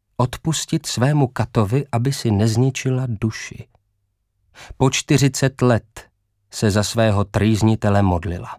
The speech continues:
Až jednoho dne v roce devatenáct set osmdesát čtyři zazněl telefon.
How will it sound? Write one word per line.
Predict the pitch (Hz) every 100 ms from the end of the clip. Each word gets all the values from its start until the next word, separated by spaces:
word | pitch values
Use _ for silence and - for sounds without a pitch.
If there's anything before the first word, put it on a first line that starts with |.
| _ _ _ _ _ _ _ _ _ - - -
Až | 104 -
jednoho | 107 104 107 98 90
dne | 95 110
v | 117
roce | 104 95 - 85
devatenáct | 110 104 131 123 120 113 110
set | - 113 -
osmdesát | 104 - 110 101 98 - 87 - -
čtyři | - - 95 92 98 120 - _ _ _ -
zazněl | 92 101 92 104 104 101 -
telefon. | 95 82 - - -